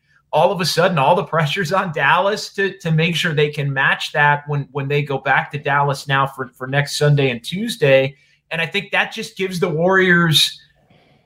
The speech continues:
another angle to apply pressure, even if they are in their own way coming off an incredible series win, the way they had to close it against the Grizzlies. But I think the,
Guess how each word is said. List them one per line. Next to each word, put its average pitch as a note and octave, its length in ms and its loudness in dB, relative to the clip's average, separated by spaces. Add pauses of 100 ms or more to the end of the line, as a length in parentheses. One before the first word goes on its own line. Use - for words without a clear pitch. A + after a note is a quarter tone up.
(140)
another F#3 520 2
angle F3 460 -2
to D#3+ 220 -8
apply D#3+ 380 -2
pressure, D#3+ 640 -4
even E3+ 300 -6
if D#3+ 180 -2
they D3+ 120 2
are D#3 520 4
in E3+ 180 -4
their D3 260 2
own G3 340 4
way B2 580 2 (260)
coming A3 220 0
off F#3+ 220 4
an E3+ 40 -8
incredible G3+ 600 0
series E3 500 -4
win, D3 640 4
the D3 100 0
way D#3+ 180 0
they D3+ 160 2
had D3 200 2
to C3 60 -6
close E3 440 0
it E3 80 -2
against C3+ 320 -2
the C#3 80 -2
Grizzlies. C#3 540 2
But D3+ 340 -2
I D#3 80 2
think G3+ 320 -2
the, - 160 -4